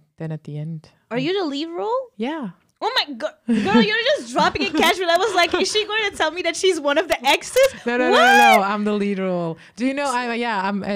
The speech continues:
Speaker 1: it's
Speaker 2: So you're getting married to the guy in the series?
Speaker 1: Yeah, Bert Hollanders. Um, the
Speaker 2: Which
Speaker 1: Flemish
Speaker 2: one is that again?
Speaker 1: He's a Flemish actor. Uh, he
Speaker 2: Yeah.
Speaker 1: played it. <laughs>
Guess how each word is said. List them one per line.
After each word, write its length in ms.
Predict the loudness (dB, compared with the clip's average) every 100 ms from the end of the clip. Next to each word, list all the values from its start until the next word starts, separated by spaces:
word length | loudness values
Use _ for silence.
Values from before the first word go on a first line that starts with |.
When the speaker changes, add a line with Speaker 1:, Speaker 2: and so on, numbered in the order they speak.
| -6 -6
Speaker 1:
it's 100 | -2
Speaker 2:
So 80 | 2
you're 220 | 4 4
getting 320 | 4 0 0
married 320 | 2 2 2
to 100 | -2
the 80 | -6 0 4
guy 120 | 4 4 -2
in 120 | -4
the 300 | -2 0 -2
series? 680 | -4 -6 -6 -6 -10 -16 -20 -8
Speaker 1:
Yeah, 200 | -6 -4
Bert 260 | -4 -6
Hollanders. 840 | -4 -4 -2 -6 -8 -12 -20 -20 -20 -20 -12
Um, 240 | -8 -8 -10 -12
the 60 | -10
Speaker 2:
Which 140 | -8
Speaker 1:
Flemish 60 | -6
Speaker 2:
one 120 | -8 -8
is 40 |
that 200 | -8 -8
again? 300 | -10 -12 -16 -20 _
Speaker 1:
He's 340 | -10 -6 -4 -4
a 80 | -6
Flemish 340 | -6 -6 -6
actor. 720 | -8 -8 -8 -10 -8 -8 -10 -12
Uh, 220 | -10 -8
he 160 | -8 -10
Speaker 2:
Yeah. 60 | -10
Speaker 1:
played 320 | -8 -6 -8 -10
it. 80 | -14 _ -6
<laughs> 400 | -2 0 0